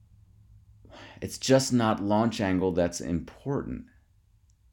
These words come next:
And this is coming, this is right out of the data coming from Major League Baseball.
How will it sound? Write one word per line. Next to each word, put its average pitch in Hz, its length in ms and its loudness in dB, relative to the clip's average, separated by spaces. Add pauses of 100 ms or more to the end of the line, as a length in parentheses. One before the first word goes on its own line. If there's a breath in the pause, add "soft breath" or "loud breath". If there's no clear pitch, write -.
(500)
And 110 320 2
this 170 260 4
is 175 140 0
coming, 139 520 4
this 151 200 2
is 170 320 -4
right 135 300 6
out 147 180 6
of 123 60 2
the 117 80 6
data 117 420 6
coming 117 480 4
from 95 460 -2
Major 98 320 2
League 90 240 2
Baseball. 92 600 0